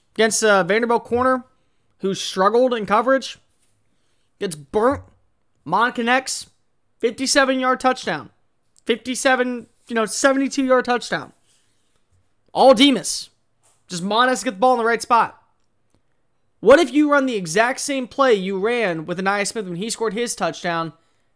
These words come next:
and you give it to a guy like Achane, who's just pure speed? Foot race, nobody's beating him. Foot race, he wins. And then you don't have to worry about it being a one-possession game. Maybe that's a two-possession game.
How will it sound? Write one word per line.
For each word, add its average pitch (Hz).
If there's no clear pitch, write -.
and 190
you 190
give 226
it 240
to 233
a 220
guy 208
like 196
Achane, 165
who's 175
just -
pure -
speed? 226
Foot 302
race, 339
nobody's 302
beating 262
him. 160
Foot 294
race, 302
he 294
wins. 240
And 190
then 285
you 311
don't 302
have 285
to 294
worry 302
about 214
it 147
being 165
a 170
one-possession 156
game. 135
Maybe 185
that's 277
a 277
two-possession 190
game. -